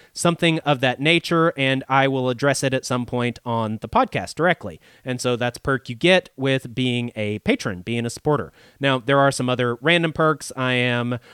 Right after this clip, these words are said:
releasing little snippets of a book that I'm writing, kind of not necessarily chapter at a time, but a few pages at a time at least. So if you're interested in this type of thing,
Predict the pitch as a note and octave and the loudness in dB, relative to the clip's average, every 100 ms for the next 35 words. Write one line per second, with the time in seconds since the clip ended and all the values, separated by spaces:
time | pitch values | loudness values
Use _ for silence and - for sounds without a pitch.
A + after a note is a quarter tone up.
0 | _ C3 D3+ D3+ E3 - D#3 D3+ - C3+ | _ -2 0 2 0 0 0 0 -2 -4
1 | B2+ - D#3+ D#3 D3+ - C3 A#2+ G#2+ D#3+ | -4 -2 -2 0 -2 -2 -2 -2 0 0
2 | - E3+ D#3 D3+ C#3+ C#3+ C#3+ F3+ - D3 | 2 2 2 2 2 0 0 -4 -2 0
3 | C3 A#2+ - _ - G3 D#3+ D3+ C3 A2 | 0 -2 -8 _ -2 2 2 0 0 -2
4 | - C#3+ C#3 - E3 D#3 C#3 C#3+ C#3 C#3+ | -2 0 0 0 0 -2 0 0 2 2
5 | D#3+ C#3+ C3+ - C3+ A#2+ A#2+ _ _ C#4 | 0 0 0 0 0 0 -4 _ _ 2
6 | C4+ G3+ E3+ D3 C3+ B2 C#3 C3 - C3 | 4 4 4 4 0 -2 -2 -2 0 0
7 | B2 A#2+ B2+ A#2+ A2+ A#2 - - C#3 C3 | 0 -2 -4 -4 -4 -4 -6 -4 -4 -2
8 | C#3+ - E3 D#3+ D3 D3 C3+ B2+ B2 C#3+ | -4 -2 -2 -4 -2 -2 0 -2 -2 -4
9 | - - D3+ - C3+ - B2+ C3 D#3+ | -4 -2 -4 -2 -6 -4 -2 0 -2